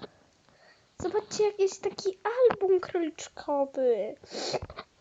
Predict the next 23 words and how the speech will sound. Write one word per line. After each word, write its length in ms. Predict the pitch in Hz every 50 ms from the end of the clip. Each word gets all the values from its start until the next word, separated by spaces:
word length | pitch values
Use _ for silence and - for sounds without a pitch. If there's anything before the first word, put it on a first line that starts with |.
| - - - - - - - - - - - - - - _ _ - - - - - - - - - - - - - - - - - - - - - - - - - - - - - - - - _ _ _ _ _ - - - - - - - _ _ _ - - - - - - - - - 311 - - 311
Wow, 360 | 294 285 277 262 254 240 -
ale 180 | - 233 262 269
to 140 | 262 - 294
wszystko 440 | - - - - - - - - 277
mega 280 | 269 285 277 277 262
wygląda. 920 | 254 247 247 - 262 254 254 254 254 254 254 240 254 240 226 226 226 226 240 - _ _ -
<gasps> 180 | - - - - - 571 539 539 587 587 571 571 508 453 453 453 508 523 571 679 740 719 679 719 719 719 659 554 523 539 539 539 523 494 -
Zobaczcie, 880 | - - 523 508 523 - - 539 523 554 605 698 698 - - - - - - - 659 659 659 622
o 40 | 587
ja, 540 | 587 571 554 523 539 554 554 554 554 571 494 427
i 60 | 370
jeszcze 280 | 370 466 539 539 - 554
można 340 | 554 554 554 571 - - 539 539 539 -
tutaj 160 | - - 571 571 571
mieć 220 | 554 554 587 -
takie 400 | - - 587 587 640 622 622 -
coś 280 | - 605 659 - - -
na 120 | 622 640
strunie. 560 | - - - - 571 539 523 494 494 466 440 415
No 140 | 403 392
ja 140 | 381 370 415
wszystko 400 | 415 - - 523 - - - 427
muszę 220 | 427 453 480 -